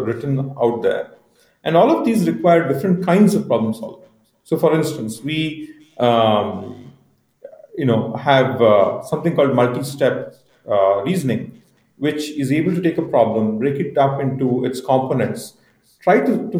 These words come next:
find the answer for each of those components, and then synthesize the answer from that. And you don't need that kind of a heavy, uh, solution to say, um, "How am I going, how much am I going to p-, pay for my, uh, Verizon bill this month," right?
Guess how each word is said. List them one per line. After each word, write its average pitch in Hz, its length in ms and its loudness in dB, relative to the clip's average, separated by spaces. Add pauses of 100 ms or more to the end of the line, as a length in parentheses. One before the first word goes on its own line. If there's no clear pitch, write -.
find 165 280 2
the 139 40 0
answer 139 300 2
for 135 160 -4
each 175 160 -4
of 139 120 0
those 139 240 0
components, 160 480 -2
and 143 160 -2
then 151 240 2
synthesize 139 520 -4
the 127 60 0
answer 113 420 -2 (160)
from 95 160 -6
that. - 200 -10 (680)
And 165 160 2
you 175 80 0
don't 240 300 4
need 226 260 2
that - 200 0
kind 156 160 -2
of 156 100 -4
a 170 140 -2
heavy, 147 500 -4 (100)
uh, 101 840 2
solution 151 720 -4 (380)
to 160 140 2
say, 139 800 2 (300)
um, 117 540 0
"How 170 160 2
am 220 60 2
I 214 100 4
going, 175 260 -2
how - 240 -6
much 214 100 -2
am 202 80 -2
I 185 120 0 (260)
going 160 180 -4
to - 120 -8
p-, 156 380 0
pay 151 300 -6
for 143 160 -2
my, 123 560 0
uh, 101 300 -2
Verizon 135 520 2
bill 120 200 2
this - 180 -8
month," - 260 -16
right? 175 200 -8